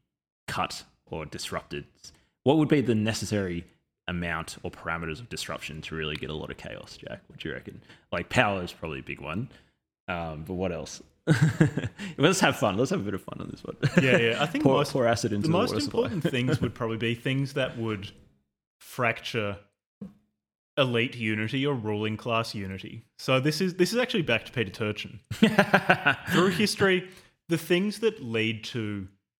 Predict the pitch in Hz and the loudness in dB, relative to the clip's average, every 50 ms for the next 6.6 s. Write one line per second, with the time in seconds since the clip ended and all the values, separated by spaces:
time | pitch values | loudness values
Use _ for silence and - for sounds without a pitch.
0 | _ _ - 120 120 117 101 107 104 104 104 - - 127 117 - - 120 113 - | _ _ -2 0 2 2 2 0 -2 -4 -4 -4 -4 -6 -6 -6 -6 -8 -4 -4
1 | 123 120 117 - - 131 - - 127 123 131 135 160 170 170 165 - - 120 104 | -4 -4 -4 -6 -10 -8 -4 -2 0 0 0 -2 -4 -6 -8 -8 -8 -8 -6 -6
2 | 104 98 101 101 98 92 95 _ _ _ _ _ _ _ _ _ _ _ _ _ | -6 -6 -6 -8 -10 -12 -14 _ _ _ _ _ _ _ _ _ _ _ _ _
3 | - 113 107 107 113 110 - - - - 123 120 127 131 135 127 - 147 143 151 | -6 0 2 2 2 2 0 -4 -4 0 0 2 2 2 0 0 0 2 2 2
4 | 160 - - - _ 151 147 - - - 120 113 110 - - - - - 120 113 | 2 0 -4 -8 _ -4 -4 -4 -2 0 2 2 2 0 -4 -10 -6 -2 -2 0
5 | 107 104 101 98 98 - _ _ _ _ _ _ _ _ - 104 101 110 107 110 | 0 -2 -4 -6 -10 -14 _ _ _ _ _ _ _ _ -12 -6 -4 -2 0 0
6 | 110 113 107 - - 113 104 98 95 90 - | 0 0 -2 -2 -4 -4 -4 -6 -8 -10 -14